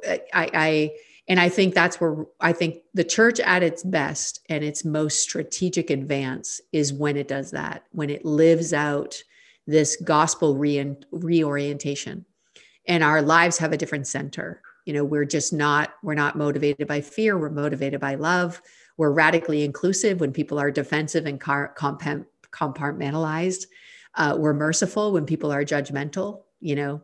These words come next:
we're hospitable when people are, like, "Not in my backyard." And I think when that gospel's lived out on a local,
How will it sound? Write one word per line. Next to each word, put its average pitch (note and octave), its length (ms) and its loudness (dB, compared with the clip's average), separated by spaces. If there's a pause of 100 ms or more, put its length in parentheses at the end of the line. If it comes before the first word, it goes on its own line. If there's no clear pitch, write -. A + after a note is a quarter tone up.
we're D3 540 4
hospitable E3 960 2
when D3 240 -4
people D3+ 320 0
are, C#3+ 180 0
like, C#3+ 320 -2
"Not D3 200 -2
in D3 80 -6
my C#3+ 160 -4
backyard." D3 580 -4 (1000)
And E3+ 240 4
I E3 100 4
think E3+ 280 0
when E3+ 140 4
that F#3 240 6
gospel's F3 480 2
lived D#3 280 2
out D#3+ 340 4
on D#3 120 -2
a C#3+ 80 -2
local, E3 840 0